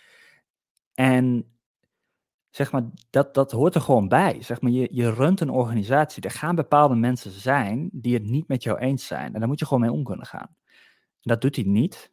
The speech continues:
Dat kan hij niet. En daardoor begin ik gewoon een klein beetje respect voor hem te verliezen. Omdat hij daardoor andere mensen zwart maakt.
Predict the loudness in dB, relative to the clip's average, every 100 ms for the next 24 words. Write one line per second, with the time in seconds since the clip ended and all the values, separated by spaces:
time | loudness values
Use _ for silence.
0 | -12 -8 2 2 2 0 0 -2 -6 -16
1 | -6 -2 0 4 6 6 2 -4 -4 -4
2 | -4 -6 -4 -2 0 0 -2 -6 -10 -10
3 | -10 -10 -12 -10 -10 -8 -6 -6 -4 2
4 | 2 2 0 0 2 0 0 -4 -12 -4
5 | 0 0 0 -4 -4 -6 -18